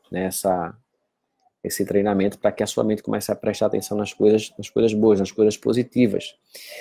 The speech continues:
Então, a formação reticular é como se fosse o secretário-geral da empresa. Então, imagina uma empresa que tem um presidente lá em cima no,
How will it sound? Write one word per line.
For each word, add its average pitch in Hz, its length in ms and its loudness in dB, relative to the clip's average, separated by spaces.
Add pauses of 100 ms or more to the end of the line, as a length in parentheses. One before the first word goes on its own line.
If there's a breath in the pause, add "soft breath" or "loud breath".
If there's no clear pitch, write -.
(520 loud breath)
Então, 156 180 2
a 180 40 2
formação 220 380 2
reticular 151 360 4
é 151 40 0
como 160 180 -4
se 156 140 -2
fosse 165 680 0
o 156 160 -2
secretário-geral 131 1300 2 (300)
da 110 80 -2
empresa. 95 600 -2 (640)
Então, 104 120 -6
imagina 120 320 0
uma 147 60 2
empresa 135 460 4
que - 80 -12
tem 120 120 -6
um 113 80 -4
presidente 107 480 -2
lá 131 140 2
em 147 60 0
cima 131 320 -2
no, 104 340 -4